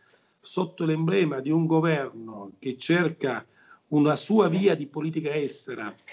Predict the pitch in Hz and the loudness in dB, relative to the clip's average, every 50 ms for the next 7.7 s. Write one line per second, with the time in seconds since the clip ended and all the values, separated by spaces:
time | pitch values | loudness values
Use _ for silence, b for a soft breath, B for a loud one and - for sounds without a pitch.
0 | - _ - - 107 107 104 104 - b b b b b b b b b - - | -20 _ -8 -6 -4 -4 -4 -6 -8 b b b b b b b b b -10 -6
1 | - - 110 117 131 156 196 226 226 196 - - 175 160 151 139 - - _ _ | -4 -4 -2 0 2 4 4 4 4 2 0 0 2 2 2 0 -2 -8 _ _
2 | - - - 170 160 165 - 208 226 208 170 151 123 127 127 - 143 139 135 - | -16 -8 -4 -4 -4 0 2 2 4 4 2 0 -2 -4 -4 -4 -4 -4 -4 -2
3 | 160 170 160 156 160 170 202 202 - - 208 220 220 202 170 156 160 165 170 190 | -2 0 0 2 0 0 0 -2 -4 -2 0 0 2 2 2 2 2 2 2 2
4 | 180 - - 196 180 - 233 208 160 - - - - 131 - - 127 123 127 - | 0 -2 -2 -2 -2 0 0 -2 -2 -4 -8 -10 -12 -12 -12 -10 -8 -8 -8 -6
5 | - 131 123 - - - 196 190 175 156 139 127 123 123 127 127 135 139 135 151 | -4 -4 -4 -4 -2 -2 0 0 2 0 0 -2 -4 -4 -4 -2 -2 0 0 2
6 | 135 117 113 135 160 160 B B B B B B B B B B - 139 139 135 | 2 2 2 0 0 -2 B B B B B B B B B B 2 4 4 4
7 | 135 131 139 160 202 208 220 190 139 113 101 - _ _ | 4 4 4 4 6 6 6 6 4 0 -6 -16 _ _